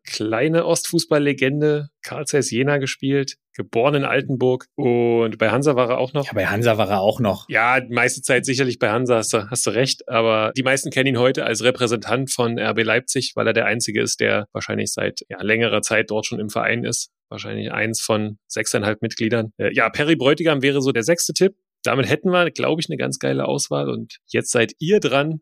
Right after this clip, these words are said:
Speaker 1: zu wählen, wer da in dieser Ostfußballelf im Tor steht. Und allein ihr entscheidet. Richtig, Robi?
Speaker 2: Genau so wird's sein. Wir werden am Ende auswerten, wer die meisten Stimmen bekommen hat. Ähm, wie gesagt, wir werden das ganze Thema hier auf Instagram verlängern. Solltet ihr kein Instagram haben, auch kein Problem. Ihr könnt uns auch bei Facebook schreiben.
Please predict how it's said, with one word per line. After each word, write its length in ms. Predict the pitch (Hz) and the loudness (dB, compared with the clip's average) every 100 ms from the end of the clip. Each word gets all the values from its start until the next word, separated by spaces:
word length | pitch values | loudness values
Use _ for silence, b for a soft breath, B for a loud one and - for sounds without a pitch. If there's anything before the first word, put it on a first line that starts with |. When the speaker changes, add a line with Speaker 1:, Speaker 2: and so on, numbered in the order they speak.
| _ | _
Speaker 1:
zu 240 | - 101 | -4 0
wählen, 220 | 117 123 107 | 2 2 2
wer 240 | 110 113 - | 0 0 0
da 200 | 107 127 | 0 0
in 200 | 120 104 | -2 -4
dieser 420 | 107 117 110 107 - | -2 0 0 -2 -2
Ostfußballelf 800 | 147 - 147 139 135 123 123 127 | 0 0 -4 -2 0 2 0 -2
im 100 | 113 | -2
Tor 220 | 120 127 | -2 0
steht. 260 | 139 131 | 0 0
Und 300 | 131 110 107 | -2 -8 -8
allein 280 | 117 110 135 | -6 -4 -4
ihr 180 | 143 139 | -2 -4
entscheidet. 380 | 113 113 104 104 | -2 -2 -4 -2
Richtig, 300 | 117 - - | -2 -2 0
Robi? 220 | 139 147 | -2 -2
Speaker 2:
Genau 240 | - 117 117 | -2 0 2
so 160 | 123 | 2
wird's 200 | 120 120 | 0 0
sein. 420 | 123 123 170 165 - | 0 0 0 -4 -6
Wir 160 | 113 107 | -4 0
werden 160 | 120 120 | 0 0
am 140 | 113 | 0
Ende 180 | 117 117 | 0 2
auswerten, 720 | 117 - 123 117 113 110 113 | 0 2 2 2 0 -2 0
wer 140 | 110 | 2
die 100 | 110 | 2
meisten 460 | 113 113 - 120 110 | 2 0 0 -2 -2
Stimmen 340 | - 135 127 | 0 2 2
bekommen 360 | 117 - 143 143 | 0 0 0 2
hat. 200 | 139 135 - | -2 -4 -2
Ähm, 320 | 117 117 117 | 2 2 2
wie 80 | 139 | 2
gesagt, 380 | 151 135 139 127 | 2 2 0 0
wir 100 | 117 | 2
werden 160 | 127 | 2
das 140 | 135 135 | 2 0
ganze 280 | 123 131 | 0 0
Thema 280 | - 131 127 | 0 2 2
hier 180 | 117 120 | 4 2
auf 80 | - | 2
Instagram 460 | 139 139 120 120 | 0 2 2 0
verlängern. 580 | 113 110 123 135 135 139 | 0 2 2 4 2 0
Solltet 400 | 113 127 143 - | 0 2 2 0
ihr 140 | 139 131 | 0 2
kein 200 | 131 156 | 0 0
Instagram 480 | 139 143 131 127 | 0 2 2 2
haben, 280 | 120 131 143 | 2 0 2
auch 180 | 120 131 | 2 2
kein 180 | 135 131 | 0 0
Problem. 500 | 135 123 131 135 135 | 0 2 2 2 2
Ihr 100 | 120 | 2
könnt 220 | 123 139 | 4 2
uns 80 | 135 | 2
auch 100 | 135 | 2
bei 140 | 139 | 2
Facebook 380 | 135 135 135 139 | 2 0 0 -2
schreiben. 480 | - 127 127 127 | 2 2 2 0